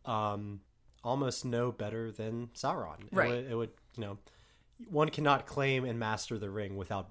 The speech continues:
Speaker 1: essentially becoming Sauron.
Speaker 2: Right. And it goes back to the whole absolute power
Speaker 1: Corrupts,
Speaker 2: corrupts.
Speaker 1: absolutely.
Speaker 2: Absolutely.
Speaker 1: Exactly.
Speaker 2: Yeah. Okay.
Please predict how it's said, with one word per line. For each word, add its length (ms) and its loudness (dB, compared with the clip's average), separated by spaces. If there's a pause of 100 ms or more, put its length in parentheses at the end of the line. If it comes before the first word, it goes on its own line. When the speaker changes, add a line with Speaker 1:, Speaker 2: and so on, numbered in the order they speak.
(120)
Speaker 1:
essentially 380 -4
becoming 440 -8
Sauron. 560 -10
Speaker 2:
Right. 360 2
And 100 8
it 80 4
goes 160 8
back 220 4
to 80 -8
the 80 2
whole 360 0
absolute 420 0
power 440 0 (440)
Speaker 1:
Corrupts, 180 -6
Speaker 2:
corrupts. 300 4
Speaker 1:
absolutely. 460 0
Speaker 2:
Absolutely. 200 -8
Speaker 1:
Exactly. 460 -6 (100)
Speaker 2:
Yeah. 100 -10 (560)
Okay. 460 8